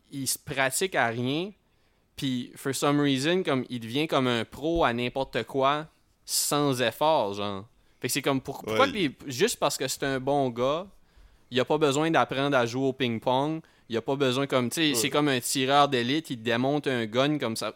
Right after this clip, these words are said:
Speaker 1: sais, c'est, c'est, c'est pas, il y a personne qui est comme ça, qui est capable de faire du shit comme ça, là. Comme qui, qui,
Speaker 2: Ouais.
Speaker 1: qui, tu sais, comme le, le gars, le gars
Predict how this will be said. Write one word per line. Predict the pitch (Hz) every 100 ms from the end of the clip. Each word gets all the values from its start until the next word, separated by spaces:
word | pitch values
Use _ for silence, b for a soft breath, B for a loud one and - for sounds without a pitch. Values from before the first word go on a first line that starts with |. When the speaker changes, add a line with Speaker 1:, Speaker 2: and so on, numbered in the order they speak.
| -
Speaker 1:
sais, | 160
c'est, | 123
c'est, | 95 131
c'est | 120 127
pas, | - 185 175 B B B -
il |
y | 123
a |
personne | 160 160 254 262
qui | 160
est | 123
comme | - 147 135
ça, | - 147 151 180 - b b
qui | -
est | 123
capable | 135 139
de | 123
faire | 135
du | 113
shit | - 156 -
comme | 127 113
ça, | 107 151 139
là. | 95 92 - _ _ _ _ _ _ _ _ _
Comme | - 135
qui, | 139 135
qui, | 139
Speaker 2:
Ouais. | 117
Speaker 1:
qui, | 123 131 127
tu | -
sais, | 185
comme | 156 139
le, | 127 131
le | 127 127
gars, | 160 190 147
le | 127
gars | 135 180 175